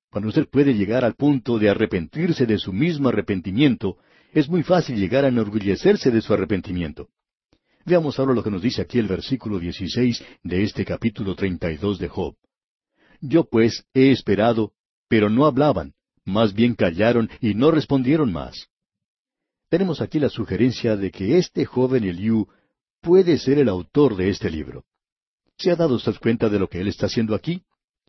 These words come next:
Él está usando una expresión o habla utilizando el pronombre yo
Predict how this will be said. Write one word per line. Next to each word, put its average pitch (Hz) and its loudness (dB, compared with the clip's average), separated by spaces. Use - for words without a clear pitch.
Él 185 4
está 147 2
usando 135 2
una 135 2
expresión 113 0
o 110 2
habla 131 4
utilizando 143 2
el 120 -2
pronombre 107 0
yo 120 2